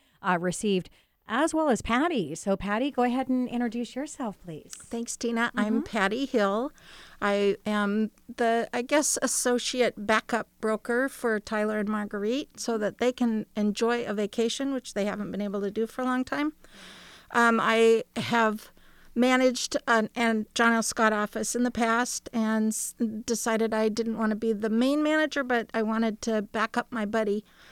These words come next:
Speaker 2: Um, I've known Tyler for a very long time. I followed him as president of Seattle King County Realtors.
Speaker 1: Mm-hmm.
Speaker 2: Um, I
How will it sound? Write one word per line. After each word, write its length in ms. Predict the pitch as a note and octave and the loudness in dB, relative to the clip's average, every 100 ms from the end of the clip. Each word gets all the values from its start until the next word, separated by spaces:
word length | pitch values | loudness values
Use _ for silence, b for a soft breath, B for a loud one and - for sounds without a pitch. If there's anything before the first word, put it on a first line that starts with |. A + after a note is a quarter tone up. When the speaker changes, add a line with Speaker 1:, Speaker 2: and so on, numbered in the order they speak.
| B B B B | B B B B
Speaker 2:
Um, 240 | A3+ A3+ | 4 4
I've 160 | A#3 A3+ | 2 2
known 200 | A#3+ A#3 | 2 2
Tyler 340 | A#3 A#3 A#3 | 0 0 0
for 240 | G#3+ A3+ G#3+ | 0 -2 0
a 60 | |
very 200 | G#3 A3+ | 0 2
long 200 | A#3+ A3+ | 2 2
time. 520 | G#3+ A3+ G#3+ A3+ C#4 - - b b b | 0 0 0 0 -2 -6 -20 b b b
I 120 | - G#3+ | -2 -2
followed 500 | - A3+ A3+ B3+ A#3+ | 0 2 4 4 4
him 340 | C4 B3+ C4 | 2 2 2
as 220 | B3 A3+ | 0 -4
president 500 | - A#3 A3 A3+ A3+ | -2 -2 0 -2 0
of 120 | A3 | -2
Seattle 340 | G#3+ A#3 G#3+ G#3+ | -4 -4 -2 -2
King 240 | - A3+ | -2 -2
County 280 | A3 A3+ G#3+ | 0 0 0
Realtors. 640 | G#3 G#3+ A3+ D#4 G4+ - | 0 -2 -2 -2 -4 -8
Speaker 1:
Mm-hmm. 320 | F#3 G3 G#3 C#4+ B B B - | -10 -8 -10 -12 B B B -4
Speaker 2:
Um, 300 | A3 G#3+ G#3+ - | 0 4 2 2
I 260 | G#3+ A3 | 2 0